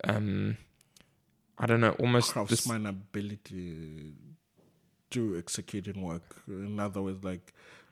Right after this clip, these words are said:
Speaker 2: learning your craft so well that it becomes second nature, so to say.
Speaker 1: I think that people would, would think that that's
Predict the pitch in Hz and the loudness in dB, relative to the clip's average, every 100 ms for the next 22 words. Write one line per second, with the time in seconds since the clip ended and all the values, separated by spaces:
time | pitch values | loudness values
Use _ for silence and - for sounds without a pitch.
0 | - 117 120 113 110 104 98 95 110 _ | -2 0 0 0 -2 -2 -2 -4 -8 _
1 | _ _ - _ _ _ - 127 98 - | _ _ -20 _ _ _ -8 -2 -2 -4
2 | - - - - - 113 92 92 82 76 | -10 -8 -4 -2 -2 -2 0 -2 -2 -4
3 | 80 78 71 - - 85 - 92 - 82 | -6 -6 -6 -12 -20 -20 -12 -14 -8 -8
4 | 85 - 92 - 69 55 - - 64 67 | -6 -8 -8 -10 -10 -12 -12 -14 -12 -14
5 | - - - - - 82 80 - - - | -14 -14 -14 -14 -10 -8 -8 -12 -14 -16
6 | - - - - - - - - 202 226 | -20 -20 -18 -16 -18 -12 0 0 2 0
7 | - - 170 165 156 143 - - - _ | 0 4 4 8 8 8 2 -20 -20 _
8 | 127 127 123 117 - - - 120 120 - | 6 8 8 4 -8 -12 4 4 4 4
9 | 139 131 107 - 107 - | 4 6 4 6 4 2